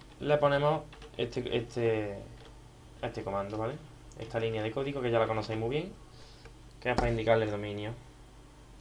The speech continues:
Y ahora nos volvemos a generar, ¿vale? Y le, y le indicamos aquí cómo va a ser el servidor, ¿vale?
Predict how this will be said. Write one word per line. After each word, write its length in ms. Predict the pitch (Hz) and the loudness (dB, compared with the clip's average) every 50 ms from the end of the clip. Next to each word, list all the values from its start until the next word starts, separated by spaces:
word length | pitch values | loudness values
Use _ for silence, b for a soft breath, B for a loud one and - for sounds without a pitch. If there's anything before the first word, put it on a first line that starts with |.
| - - | -14 -6
Y 100 | - 143 | 0 2
ahora 160 | 147 147 135 127 | 4 4 6 6
nos 120 | 120 117 | 6 8
volvemos 500 | 113 113 113 117 117 117 123 123 123 127 | 8 10 10 8 8 6 6 6 4 4
a 40 | 139 | 4
generar, 300 | 143 151 160 175 180 165 | 4 4 4 4 4 4
¿vale? 240 | 143 147 170 185 180 - - - - | 4 4 4 4 0 -4 -14 -12 -6
Y 120 | - 127 123 | -2 0 2
le, 460 | 120 120 117 113 113 110 104 98 87 - | 2 4 4 4 2 2 0 -4 -6 -4
y 100 | - 127 | -2 0
le 100 | 123 120 | 0 0
indicamos 540 | 117 117 113 110 117 117 113 117 113 113 110 | 0 0 0 0 2 2 4 4 4 2 2
aquí 240 | 110 113 117 117 | 0 -2 -4 -2
cómo 200 | 113 110 110 107 | -2 0 0 0
va 80 | 107 104 | 0 0
a 40 | 104 | -2
ser 260 | - - 104 104 101 - - | -4 -6 -8 -8 -8 -6 -4
el 200 | - 107 107 107 | -4 -4 -4 -4
servidor, 420 | - - 104 104 104 101 101 104 | -4 -6 -6 -6 -6 -6 -6 -6
¿vale? 160 | 104 95 117 | -6 -6 -6